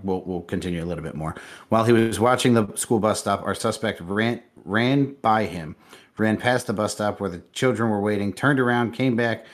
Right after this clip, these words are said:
and stopped where he had touched the child. Um, so imagine, right? Imagine being the dad. So this kid comes home and he's like, "Hey,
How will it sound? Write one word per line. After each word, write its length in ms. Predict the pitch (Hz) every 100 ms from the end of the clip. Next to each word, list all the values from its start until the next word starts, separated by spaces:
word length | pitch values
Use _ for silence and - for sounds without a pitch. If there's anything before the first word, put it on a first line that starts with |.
| - -
and 180 | 104 98
stopped 480 | - 117 120 123 107
where 240 | 110 117
he 120 | 98
had 160 | 104 87
touched 320 | 110 107 -
the 100 | 101
child. 580 | - 87 67 - - _ _ _ _ _ _ _ -
Um, 580 | 117 110 104 92 82 - _ _ _ _ _ _ _
so 640 | - - 117 104 95 - _ _ _
imagine, 840 | 127 135 147 165 156 95 90 87 -
right? 400 | 104 98 107 - _ -
Imagine 460 | 113 123 131 123
being 240 | 120 117 95
the 100 | 92
dad. 460 | 98 87 69 - -
So 160 | - 107
this 160 | 101
kid 180 | - 120
comes 220 | 95 101
home 200 | 110 107
and 80 | 98
he's 160 | 90 92
like, 260 | 87 85
"Hey, 420 | - 113 98 87